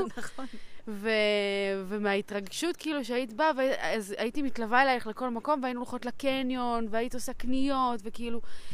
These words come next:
Speaker 2: תמיד היה נראה לי שהחיים שלך בתור ילדה, שהייתי מסתכלת על זה, זה כאילו הסיפור הכי ורוד שאפשר לדמיין, שהתחתנת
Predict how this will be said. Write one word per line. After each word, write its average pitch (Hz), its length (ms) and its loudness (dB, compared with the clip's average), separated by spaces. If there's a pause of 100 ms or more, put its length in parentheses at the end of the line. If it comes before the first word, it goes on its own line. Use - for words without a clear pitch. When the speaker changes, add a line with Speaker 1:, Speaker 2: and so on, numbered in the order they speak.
(180)
Speaker 2:
תמיד 285 400 4
היה 349 200 4
נראה 262 360 2
לי 330 120 0
שהחיים 214 540 -2
שלך 285 220 -4
בתור 254 340 -2
ילדה, 233 340 -2
שהייתי 254 220 -4
מסתכלת 254 480 -4
על 320 100 -6
זה, 330 100 -4
זה 240 120 0
כאילו 302 300 -2
הסיפור 240 460 -2
הכי 254 280 -6
ורוד 196 260 -2
שאפשר 160 260 -6
לדמיין, 160 340 -10
שהתחתנת 247 800 -2